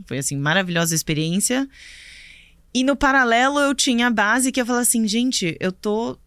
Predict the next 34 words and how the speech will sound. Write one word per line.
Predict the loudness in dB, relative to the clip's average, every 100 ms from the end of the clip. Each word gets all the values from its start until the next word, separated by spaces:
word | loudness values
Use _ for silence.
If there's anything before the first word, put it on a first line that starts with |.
| _ _ -20 -20 _ -14
eu | -4
tenho | -2 0
um, | 0 0 -2 -2
um |
escopo | -2 -2 -6 -4
muito | -2 -2
pequeno | -4 -10 0 0 2
aqui, | -2 0
assim, | -2 0 -2 -4
o, | -6 -4 -4
o | -6
tanto | -2 -2 0
de | 0
mudança | 0 0 0 0 -2
que | -4
eu |
consigo | -6 -4 -4 -4
fazer | -6 -6
na | -4
sociedade | -4 -4 -6 -8
é | -10
pequeno. | -8 -8 -2 0 0 -4 -8 -20 -20 -20 -20 -20 -20 -20 -20 -10 -2
Mas | 0 2
se | 0
eu |
faço | 0 0 0
ele | -4
bem | -2 -2
feito, | -2 -2
ele |
pode | -2 -2 -2
ser |
bem | -2 -2
escalável." | -2 -2 -2 0 -2 -4